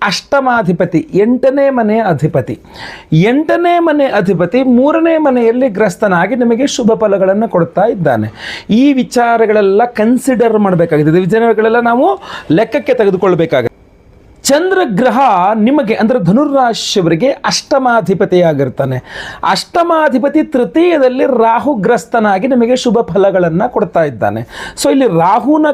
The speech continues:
ಕನ್ಸಿಡರ್ ಮಾಡಬೇಕು, ಆಮೇಲೆ ಚಂದ್ರನ ಕನ್ಸಿಡರ್ ಮಾಡಬೇಕು, ಹಾಗೂ ನಿಮ್ಮ ರಾಶಿಯಿಂದ ಅಷ್ಟಮಾಧಿಪತಿ, ಈ ವಿಚಾರವನ್ನು ಕನ್ಸಿಡರ್ ಮಾಡ್ಬೇಕಾಗತ್ತೆ. So, ಈ ಒಂದು ಚಂದ್ರಗ್ರಹಣ ನಿಮಗೆ ಹಲವಾರು ವಿಚಾರಗಳಲ್ಲಿ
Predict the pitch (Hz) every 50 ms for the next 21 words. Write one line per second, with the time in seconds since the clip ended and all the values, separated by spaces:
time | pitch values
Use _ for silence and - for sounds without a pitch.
0 | 285 294 277 247 277 269 277 262 277 277 277 262 269 254 254 247 247 - 294 294
1 | 302 302 - - - - - - 196 202 220 226 226 208 - - - 247 254 277
2 | 294 311 302 302 302 294 285 277 254 240 247 247 262 247 233 240 233 226 226 220
3 | 226 226 220 226 277 277 240 240 247 233 262 247 226 233 247 269 285 320 311 294
4 | 277 269 262 254 254 247 247 233 247 247 262 269 269 - - 185 180 - - 240
5 | 240 233 233 226 226 226 175 202 180 202 196 180 226 226 202 - - - - -
6 | - - 214 240 277 294 285 285 220 - 262 247 247 240 233 220 214 214 208 240
7 | 294 302 - 240 185 180 180 180 208 220 - - - - 196 185 185 185 180 165
8 | 151 156 156 - 135 127 113 113 92 - - 113 - - - - - - - -
9 | 294 294 - - 269 285 339 403 403 392 381 381 359 370 302 - 277 269 285 277
10 | 277 269 233 190 226 208 202 233 247 254 233 220 226 226 247 220 180 180 185 220
11 | 226 240 240 247 254 254 247 254 233 233 190 - 226 208 208 208 202 208 208 202
12 | 196 202 208 226 240 277 302 294 -